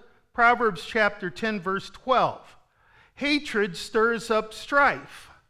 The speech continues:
but love covers all sins. In other words, the power of love overwhelms and can overcome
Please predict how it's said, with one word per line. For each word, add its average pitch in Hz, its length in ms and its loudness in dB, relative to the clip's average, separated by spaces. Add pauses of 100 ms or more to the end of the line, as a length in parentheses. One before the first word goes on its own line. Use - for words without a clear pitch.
(520)
but 214 320 2
love 208 840 4 (880)
covers 233 500 0
all 247 520 2
sins. 131 880 -8 (1160)
In 240 160 4
other 269 240 6
words, 190 600 0 (220)
the 247 180 10
power 269 680 4
of 220 280 2
love 220 640 2 (320)
overwhelms 240 1400 4
and 240 260 -2
can 240 280 -4
overcome 247 1200 0